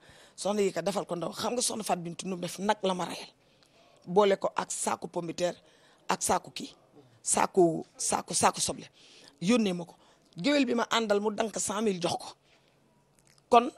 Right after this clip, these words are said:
man loolu, man bëgg sëriñ bi daal laa gis. Ku bëgg sëñ Abdou Karim, da ngay bëgg ay nitam.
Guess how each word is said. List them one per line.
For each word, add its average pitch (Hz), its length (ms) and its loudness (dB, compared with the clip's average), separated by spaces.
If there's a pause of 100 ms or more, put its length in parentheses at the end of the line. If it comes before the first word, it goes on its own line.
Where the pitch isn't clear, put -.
(140)
man 240 200 0 (260)
loolu, 240 300 8 (420)
man 240 240 6
bëgg 311 180 0
sëriñ 240 320 2
bi 180 80 -2
daal 180 180 6
laa 190 140 4
gis. - 360 -6 (500)
Ku 320 80 0
bëgg 381 240 2
sëñ 220 260 -2
Abdou 180 200 2
Karim, 185 220 -2 (760)
da 233 120 8
ngay 277 160 6
bëgg 226 280 -2
ay 208 100 8
nitam. 175 300 -2